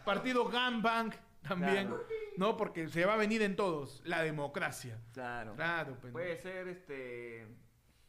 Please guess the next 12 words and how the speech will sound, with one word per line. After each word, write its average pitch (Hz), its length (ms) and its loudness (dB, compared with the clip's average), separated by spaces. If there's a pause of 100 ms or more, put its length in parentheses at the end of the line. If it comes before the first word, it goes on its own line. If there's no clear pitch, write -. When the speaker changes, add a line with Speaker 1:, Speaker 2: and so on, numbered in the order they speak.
(320)
Speaker 2:
eh, 117 440 -12
Guillermo 226 440 0
Bermejo 165 500 -2
es, 143 120 -4
¿no? 170 280 -8
Speaker 1:
Claro, 180 280 2
G 262 440 2 (120)
y 170 180 -2
B 180 160 2
grande, 135 440 0
¿no? 143 140 -12 (100)
Speaker 2:
Ya. 117 360 -10